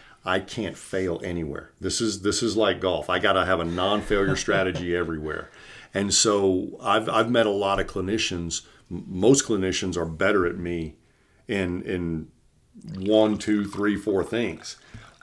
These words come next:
But if I've got that level of competency across the board, I'm not trying to get the case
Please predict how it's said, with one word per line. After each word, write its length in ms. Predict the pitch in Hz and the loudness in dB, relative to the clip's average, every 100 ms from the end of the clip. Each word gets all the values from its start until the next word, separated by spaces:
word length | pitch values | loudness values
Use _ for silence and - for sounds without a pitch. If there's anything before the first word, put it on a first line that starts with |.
| 85 | 0
But 460 | 104 98 92 - - | 2 4 2 -2 -4
if 180 | 104 - | -2 0
I've 240 | 101 113 | 0 2
got 260 | 120 117 - | 0 0 0
that 340 | 107 95 - - - | 0 0 -4 -18 -8
level 400 | 110 104 98 90 | 0 0 2 -2
of 120 | - | -4
competency 600 | 107 107 107 90 82 87 | 0 0 0 -4 -6 -6
across 420 | 80 98 90 - | -6 -2 -2 -2
the 80 | 87 | -6
board, 440 | 80 85 95 110 - - - - - _ - | -4 -2 0 -2 -8 -20 -20 -20 -20 _ -2
I'm 360 | 92 113 113 | 0 2 0
not 380 | 107 95 92 - | 0 0 -2 -8
trying 920 | - - 104 101 104 104 95 85 80 78 _ _ _ _ _ _ _ _ _ - | -8 -4 -4 -2 -2 -4 -4 -4 -6 -10 _ _ _ _ _ _ _ _ _ -10
to 100 | 95 | -10
get 520 | 87 85 110 101 98 | -10 0 2 2 -2
the 80 | 90 | -8
case 640 | - - 92 92 - - | -8 -6 -6 -4 -6 -8